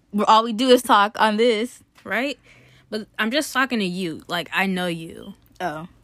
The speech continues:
Speaker 2: <laughs>
Speaker 1: Go off.
Speaker 2: Yeah. Not to say it's just you, but it is. So, it's like, to some random person, like, right at checkout line at the grocery store, and, like, the cashier is talking to me,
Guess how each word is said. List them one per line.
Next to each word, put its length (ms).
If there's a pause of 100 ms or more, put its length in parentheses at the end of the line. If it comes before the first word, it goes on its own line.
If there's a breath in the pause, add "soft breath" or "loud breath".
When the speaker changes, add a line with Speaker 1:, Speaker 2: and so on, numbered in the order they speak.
(340)
Speaker 2:
<laughs> 1040
Speaker 1:
Go 140
off. 380 (260)
Speaker 2:
Yeah. 320 (260)
Not 160
to 80
say 180
it's 120
just 320
you, 240
but 160
it 120
is. 400 (580 soft breath)
So, 840 (280)
it's 200
like, 440 (240)
to 100
some 200
random 260
person, 340
like, 320
right 300
at 80
checkout 320
line 180
at 80
the 80
grocery 440
store, 680 (420 loud breath)
and, 100
like, 180
the 80
cashier 600
is 140
talking 400
to 160
me, 460